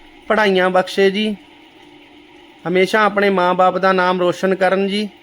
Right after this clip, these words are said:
ਆਹ ਦੇਖੋ ਜੀ, ਮੈਂ ਤੁਹਾਨੂੰ ਜੋ ਦਿਖਾ ਰਿਹਾ ਹਾਂ, ਗੁਰੂ ਸਾਹਿਬ ਜੀ ਨੇ ਇੱਥੇ ਟਾਹਲੀ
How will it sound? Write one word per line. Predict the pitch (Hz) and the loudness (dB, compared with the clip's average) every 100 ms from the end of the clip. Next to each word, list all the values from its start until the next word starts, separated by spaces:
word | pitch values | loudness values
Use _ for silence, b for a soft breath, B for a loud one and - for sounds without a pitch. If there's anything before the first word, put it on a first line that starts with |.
| - - - - - - - - - - | -20 -20 -20 -20 -20 -20 -20 -20 -20 -4
ਆਹ | 185 | -2
ਦੇਖੋ | 190 190 196 | 0 0 0
ਜੀ, | 196 | 0
ਮੈਂ | 208 202 | 0 0
ਤੁਹਾਨੂੰ | 190 196 | 0 0
ਜੋ | 196 196 | 2 0
ਦਿਖਾ | 180 160 160 | -2 0 0
ਰਿਹਾ | 170 185 185 | 0 0 0
ਹਾਂ, | 196 | 0
ਗੁਰੂ | 196 175 185 | 0 -2 -2
ਸਾਹਿਬ | 185 185 185 | 0 0 0
ਜੀ | 185 | -2
ਨੇ | 196 196 202 | 0 0 2
ਇੱਥੇ | 196 - 202 | -2 -2 -6
ਟਾਹਲੀ | 190 180 185 208 214 214 | -2 -2 -2 -4 -4 -6